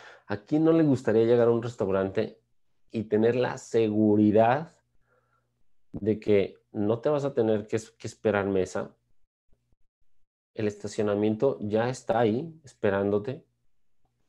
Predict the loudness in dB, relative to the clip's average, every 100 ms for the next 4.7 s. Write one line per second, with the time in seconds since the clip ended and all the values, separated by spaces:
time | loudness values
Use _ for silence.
0 | _ -6 -4 -4 -4 -2 -2 -2 -8 -12
1 | -10 -8 -4 -4 -6 _ _ -20 -14 -14
2 | -16 _ -20 -18 -12 -14 _ _ _ -8
3 | -6 -2 -2 -2 -6 -4 0 0 0 0
4 | 4 4 6 6 4 0